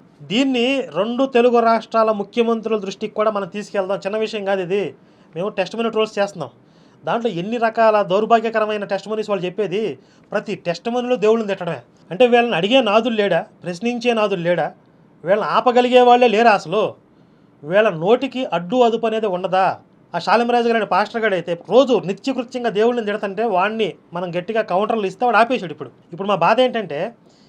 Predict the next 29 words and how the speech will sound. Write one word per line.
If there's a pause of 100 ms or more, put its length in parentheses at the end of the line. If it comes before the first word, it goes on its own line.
(220)
ఇలా
విచ్చలవిడిగా
చెలరేగిపోతున్న
మాఫియాని (240)
పోలీస్
డిపార్ట్‌మెంట్
కనుక (380)
మీరు
రెస్పాండ్
అవ్వాల్సిన
అవసరం
లేదు, (100)
మేము
చూసుకుంటాం, (500)
ఎవడో
దైవదోషం
చేసినా
వాడి
తాట
తీస్తాం, (260)
మీరు
సైలెంట్గా
ఉండండి
అని
చెప్పి
వాళ్ళు
మాకు
హామీ
ఇచ్చారనుకోండి,